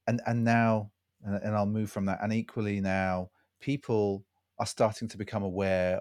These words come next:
of, of the practices out there. But if you keep extrapolating that,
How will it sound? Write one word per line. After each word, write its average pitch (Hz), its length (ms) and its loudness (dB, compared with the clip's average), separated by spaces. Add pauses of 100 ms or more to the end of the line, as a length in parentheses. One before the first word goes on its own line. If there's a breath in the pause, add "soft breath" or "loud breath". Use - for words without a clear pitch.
of, 95 320 -8 (240)
of 95 100 -6
the 110 80 -6
practices - 840 -10 (400)
out - 180 -14
there. - 200 -2
But - 140 -2
if 117 120 -2
you 165 100 0
keep 202 280 -4
extrapolating 98 920 -4
that, 87 260 -8